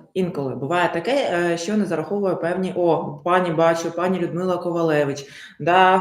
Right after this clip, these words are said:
пані Людмила, якщо ви ще не вирішили ваше питання, будь ласка, звертайтеся, ми будемо дуже раді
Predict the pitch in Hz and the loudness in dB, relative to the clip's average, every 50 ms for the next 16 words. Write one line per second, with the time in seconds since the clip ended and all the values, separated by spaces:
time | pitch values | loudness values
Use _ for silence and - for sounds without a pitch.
0 | 185 - 170 175 175 185 180 180 175 180 202 214 214 202 185 165 - - 190 170 | 2 0 0 0 0 2 0 0 0 2 2 2 4 4 2 2 2 0 0 0
1 | 180 180 180 - - 190 180 175 165 165 170 165 160 165 - 156 156 156 160 - | 0 -2 -2 -2 0 0 0 2 2 0 0 0 0 0 2 2 2 2 -2 -4
2 | - - 156 - 196 202 220 226 202 165 151 165 160 160 - 165 147 156 156 - | -6 -14 -8 -2 -2 0 0 0 -2 -2 -2 -2 -2 -2 -2 -6 -8 -8 -6 -4
3 | 175 185 196 196 - - 160 156 156 165 143 147 143 143 - 156 190 196 196 175 | -2 -2 -2 -4 -6 -8 -8 -6 -6 -8 -8 -8 -10 -10 -6 -6 -6 -4 -2 0
4 | 156 147 135 135 180 | 0 0 0 -2 -6